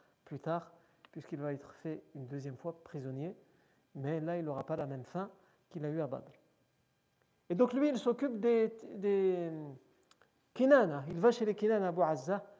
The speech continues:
et il fait ses poèmes. Euh, par-, dans un des poèmes connus, il va dire, « Ihan bani Abdi Manat ar-Ruzzam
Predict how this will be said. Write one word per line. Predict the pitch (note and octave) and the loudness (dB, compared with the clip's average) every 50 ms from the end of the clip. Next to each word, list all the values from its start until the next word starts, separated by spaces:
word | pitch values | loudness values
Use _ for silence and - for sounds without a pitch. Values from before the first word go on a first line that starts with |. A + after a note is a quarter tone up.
| - - _ _ _ _ | -20 -20 _ _ _ _
et | G#3+ G#3 | -2 0
il | G3+ F3 | 0 0
fait | C#3+ C#3 C3+ | -2 -4 -6
ses | - E3+ D#3 | -6 -8 -8
poèmes. | - D#3 C#3+ D#3 F3 F3 D3 B2+ - - _ _ _ _ _ _ _ _ _ _ _ _ _ _ _ _ _ - _ _ _ _ _ _ _ _ _ D3 | -6 -6 -4 -2 -2 -4 -4 -8 -14 -20 _ _ _ _ _ _ _ _ _ _ _ _ _ _ _ _ _ -20 _ _ _ _ _ _ _ _ _ -6
Euh, | C#3+ C#3 C3+ B2+ B2+ B2+ B2 B2+ C3 C3+ - - - - - - - - - | -4 -2 -2 -2 -4 -4 -4 -6 -6 -8 -10 -12 -14 -14 -16 -16 -16 -18 -8
par-, | - D3+ D#3 E3+ F3+ E3+ E3+ E3+ E3+ | -6 -4 -4 -4 -4 -6 -6 -6 -6
dans | D#3+ E3 D3+ C3+ D#3+ | -6 -6 -4 -2 -4
un | D#3 | -4
des | C#3+ D3 | -4 -4
poèmes | D3+ - F3 F3+ F3 E3 D#3 - - - - - - | -2 0 2 2 2 0 -2 -6 -8 -10 -14 -14 -8
connus, | - E3 E3+ F#3 G3 F3+ | -6 -4 -2 0 0 -2
il | D#3+ D3 | -2 -2
va | D3 D#3 | -4 -4
dire, « | C#3+ D#3+ F#3+ E3+ - - - - - _ _ _ _ _ _ _ _ | -2 0 -2 -2 -2 -4 -12 -20 -20 _ _ _ _ _ _ _ _
Ihan | G3 G3 G3 F#3+ E3 D3+ E3 D#3+ | 0 2 4 4 4 2 2 0
bani | D3+ C#3+ C#3+ C3+ D3+ D#3 D#3 D#3+ D#3 D3+ D3+ D3+ - - | -2 -4 -2 0 0 0 0 0 -2 -4 -6 -8 -8 -8
Abdi | C3+ B2+ C#3 D3+ D3+ C#3+ D3 D3 | -8 -6 -6 -6 -6 -6 -6 -4
Manat | D3+ D3 D3 D3+ E3+ E3+ D#3 C#3 - - - - _ _ _ _ _ _ _ - | -4 -2 0 0 0 0 0 -2 -6 -14 -20 -20 _ _ _ _ _ _ _ -10
ar-Ruzzam | D#3 C#3 C#3 D3 D3+ C3+ B2 A#2+ C#3 D#3+ F3 F#3 F#3+ G3+ G3+ G#3 | -10 -8 -6 -6 -6 -6 -6 -2 0 0 0 0 0 -2 -6 -8